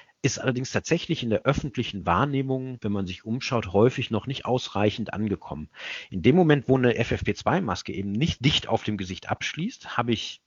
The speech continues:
Leckagen, durch die die Luft ungefiltert entweicht oder ungefiltert auch eingeatmet wird. Das heißt, in dem Moment, wo ich solche Leckagen habe, wo die Maske nicht dicht auf dem Gesicht abschließt, geht nur noch ein Teil der Luft durch den effizienten Filter und ein Teil geht ungefiltert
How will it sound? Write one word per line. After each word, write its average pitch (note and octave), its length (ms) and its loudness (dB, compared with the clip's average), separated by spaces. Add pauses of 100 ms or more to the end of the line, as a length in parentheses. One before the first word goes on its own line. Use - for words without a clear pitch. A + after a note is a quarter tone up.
(100)
Leckagen, A#2 720 0
durch G#2+ 160 -6
die A2+ 100 -6
die A2 100 0
Luft - 420 -4
ungefiltert C#3+ 600 2
entweicht F#2 540 0 (280)
oder F#3 520 8
ungefiltert C#3+ 920 -2 (380)
auch - 160 0
eingeatmet G#2+ 640 2
wird. B1 180 -14 (300)
Das - 160 -8
heißt, - 240 2
in G2+ 140 -6
dem A#2 120 6
Moment, A#2 440 0 (100)
wo C3+ 340 2 (200)
ich A2 120 0
solche F#2+ 260 2
Leckagen G2+ 560 0
habe, D2+ 280 -6
wo B2 180 4
die A#2+ 300 -2
Maske G#2 340 0
nicht A#2+ 300 -2
dicht - 200 -4
auf A#2 160 0
dem G2+ 140 -4
Gesicht F2+ 320 -10
abschließt, - 560 -8
geht C3 160 6
nur D3+ 100 8
noch B2+ 120 4
ein A2 80 -4
Teil D3 280 4
der D#3 120 8
Luft - 420 -2
durch C#3+ 280 2
den A2+ 180 2
effizienten G#2+ 560 -4
Filter A#2+ 340 -2
und A2+ 80 -8
ein G#2 60 -12
Teil G2+ 180 2
geht A2+ 140 -2
ungefiltert A2+ 600 -4